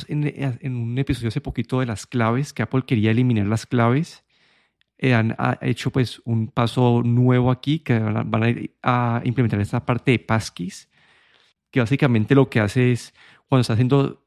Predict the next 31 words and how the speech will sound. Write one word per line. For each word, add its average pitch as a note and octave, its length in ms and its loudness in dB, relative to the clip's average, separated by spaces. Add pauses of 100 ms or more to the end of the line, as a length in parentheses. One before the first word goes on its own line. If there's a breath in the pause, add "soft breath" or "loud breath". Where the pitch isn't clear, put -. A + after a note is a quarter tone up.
registrándote C3 720 0
o - 20 4
haciendo A#2+ 200 0
sign B2+ 180 2
in B2+ 100 2
a B2+ 40 2
una B2+ 200 -2
página, C#3+ 460 -2 (560)
en A#2 140 0
vez G#2+ 100 2
de C3+ 80 2
pedirte B2+ 400 2
que C#3+ 80 -2
pongas A2+ 240 -2
una B2 160 -2
clave, D3 500 -2 (220)
vas A#2 160 -2
a B2+ 80 -4
poder A2 160 0
generar A2+ 260 2
un, A#2 200 0
un B2 220 -2
passkey C3+ 440 -2
que - 160 -4
va A2 80 0
a G#2 60 -6
quedar A#2+ 240 0
guardado B2+ 720 2
en C3 140 -2
tu A2 180 -6
keychain G3 560 -2